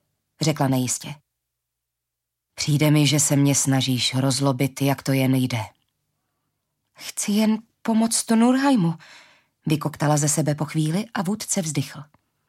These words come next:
„Nemůžeš už být hlídačem.“ „Proč?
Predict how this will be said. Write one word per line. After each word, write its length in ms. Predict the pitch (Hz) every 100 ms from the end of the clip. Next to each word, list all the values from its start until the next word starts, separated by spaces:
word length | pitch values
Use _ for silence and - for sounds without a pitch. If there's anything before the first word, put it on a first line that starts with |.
| _ _ _ _ _ _ _ _ _ _
„Nemůžeš 520 | 147 151 143 127 120 -
už 160 | 123
být 200 | 120 120
hlídačem.“ 640 | 120 131 123 113 - 107 - _ _ _ _ _ _ _ _
„Proč? 460 | 254 269 330 -